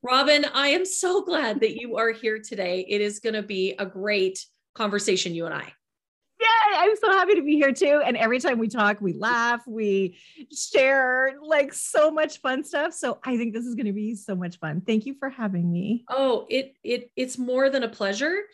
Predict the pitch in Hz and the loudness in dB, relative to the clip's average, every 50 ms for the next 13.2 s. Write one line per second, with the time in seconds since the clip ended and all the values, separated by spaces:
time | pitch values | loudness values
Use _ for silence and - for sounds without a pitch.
0 | _ - - - _ _ _ 226 240 277 285 294 302 311 330 339 - 285 - 311 | _ -20 -20 -20 _ _ _ -4 0 2 2 4 4 4 2 2 0 -2 -2 -2
1 | 294 - - - - 311 269 277 269 285 302 269 311 294 294 - - 294 262 247 | -2 -2 -4 -4 2 4 4 4 4 0 -4 -2 -4 -4 -4 -6 -6 -4 -4 -4
2 | 247 240 240 233 - 202 214 247 240 233 233 233 226 220 - - 185 190 - - | -2 -4 -6 -8 -10 -6 -4 -4 -4 -4 -6 -8 -8 -6 -4 -2 -2 -2 -4 -4
3 | 254 254 302 359 392 - - - - _ - - - 175 170 - - - _ - | -4 -2 -2 -2 -2 -4 -10 -14 -16 _ -20 -14 -4 -2 -2 -2 -2 -6 _ -2
4 | 226 220 226 220 190 - - _ _ - 240 240 240 226 - - 262 269 277 269 | -2 0 0 -2 -6 -10 -14 _ _ -2 0 0 0 -2 -4 0 0 4 4 4
5 | 269 214 208 262 269 269 262 269 277 277 - - 277 233 226 226 - - 240 214 | 2 2 4 4 6 6 6 6 4 2 2 0 2 2 2 0 0 -2 -2 0
6 | 214 214 214 208 - - - 202 190 190 202 220 240 262 262 262 - 214 208 208 | 0 0 -2 -4 -6 -10 -10 -6 -4 -4 -2 -4 -4 -6 -8 -6 -4 -2 -2 0
7 | 202 208 208 - 214 214 214 220 226 254 254 240 226 226 220 220 226 214 214 208 | -2 -2 -6 -6 -4 -2 -2 -2 -2 -4 -4 -4 -2 -2 -2 -2 -2 -2 -4 -6
8 | 214 - 208 196 202 202 - - 196 185 196 196 202 202 196 202 196 190 202 214 | -8 -8 -8 -6 -6 -8 -6 -6 -4 -4 -2 -2 -2 -2 0 0 0 0 0 -2
9 | - - - - _ _ - - - - _ - 269 240 240 285 277 285 330 - | -4 -8 -12 -14 _ _ -20 -20 -20 -16 _ -2 -2 0 0 -2 -4 -4 -4 -2
10 | - 311 294 277 269 247 226 - 269 240 220 214 214 220 214 214 - - 220 202 | -2 -2 -2 0 0 0 -2 -2 -4 -2 -2 -2 -2 -4 -6 -8 -10 -8 -8 -6
11 | 202 214 208 220 202 196 214 202 202 214 202 196 202 - - - 208 190 - _ | -6 -4 -4 -2 -4 -2 -4 -6 -4 -4 -2 -2 -4 -4 -4 -8 -10 -12 -10 _
12 | 214 220 226 226 233 233 - - 190 185 190 190 - - 196 180 185 180 285 330 | -4 -4 0 0 0 0 0 0 -2 -4 -4 -4 -6 -6 -6 -6 -4 -2 -2 -2
13 | 370 370 - | -2 -4 -8